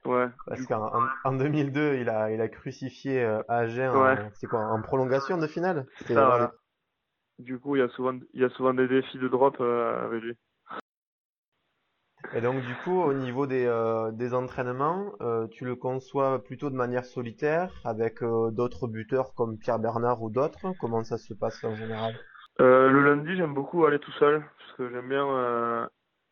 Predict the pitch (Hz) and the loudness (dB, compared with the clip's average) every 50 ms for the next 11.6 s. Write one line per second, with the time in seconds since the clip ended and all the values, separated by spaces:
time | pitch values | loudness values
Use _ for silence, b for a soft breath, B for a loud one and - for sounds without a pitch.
0 | _ - 127 120 - 135 131 123 - 135 127 - - 131 117 - 139 135 135 143 | _ -8 -8 -4 -2 -2 -4 -2 -2 -4 -4 -2 -4 -4 -2 -2 0 2 4 6
1 | 151 151 151 143 135 123 - - 131 131 135 131 131 127 - 135 127 - - 143 | 6 6 6 4 4 2 0 0 0 2 2 2 0 -2 -4 -6 -6 -6 -8 -4
2 | 143 143 143 135 131 123 123 120 120 117 110 b b b b b b b b b | -2 -2 0 0 -2 -2 -2 -2 -4 -6 -8 b b b b b b b b b
3 | b b b b b b _ _ _ - 131 131 - - - 143 143 147 151 151 | b b b b b b _ _ _ -2 -2 -2 -2 0 0 2 4 6 6 6
4 | 151 147 143 139 135 135 135 135 - - 135 131 - 139 139 143 147 151 151 147 | 6 4 4 4 4 6 6 4 4 2 -2 -2 0 0 0 2 2 2 2 2
5 | 135 127 120 120 117 - 135 127 127 123 123 127 127 127 - 147 143 139 - - | 2 2 0 -2 -2 -2 -2 0 0 0 -2 -2 -2 0 0 0 0 0 -4 -8
6 | 131 127 127 127 123 127 135 139 139 135 127 123 120 120 120 120 120 117 - _ | -6 -4 -4 -4 0 2 2 2 2 2 2 0 0 0 0 -2 -2 -4 -8 _
7 | _ _ _ _ _ - 123 123 - 131 127 123 - 127 123 120 - 143 135 131 | _ _ _ _ _ -8 -8 -4 -2 -2 0 0 0 0 0 2 2 2 2 2
8 | - - - 139 135 143 151 156 - - _ _ _ _ _ _ - 131 - _ | 0 0 2 2 2 2 2 0 -2 -4 _ _ _ _ _ _ -16 -16 -16 _
9 | _ _ _ _ _ - 139 127 123 120 120 120 117 120 117 117 120 120 117 - | _ _ _ _ _ -2 0 2 4 4 4 4 4 4 4 4 4 2 0 -2
10 | - 117 - - 120 123 123 123 127 127 123 123 120 120 117 120 113 - - 120 | -6 -2 0 0 2 2 2 2 2 2 4 4 2 2 0 -2 0 0 2 4
11 | 120 123 123 123 120 117 - - - 139 147 156 | 4 4 4 2 0 -2 -8 -2 4 6 6 6